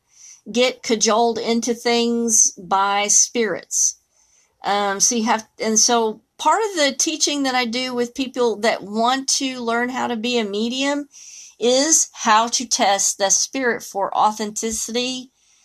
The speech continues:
um, how to test their intention, uh, and, you know, really practicing restraint and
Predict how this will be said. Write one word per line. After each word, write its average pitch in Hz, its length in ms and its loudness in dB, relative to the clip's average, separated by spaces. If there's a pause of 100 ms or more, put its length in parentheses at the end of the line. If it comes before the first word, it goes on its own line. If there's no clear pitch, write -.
(420)
um, 202 640 0 (240)
how 214 320 2 (100)
to 214 200 -4 (440)
test - 720 2 (140)
their 208 400 0
intention, 277 880 0 (840)
uh, 208 480 4
and, 214 540 0 (240)
you 226 160 -2
know, 190 560 0 (720)
really 262 480 0
practicing 233 880 -2 (100)
restraint 262 1080 0 (800)
and 214 580 2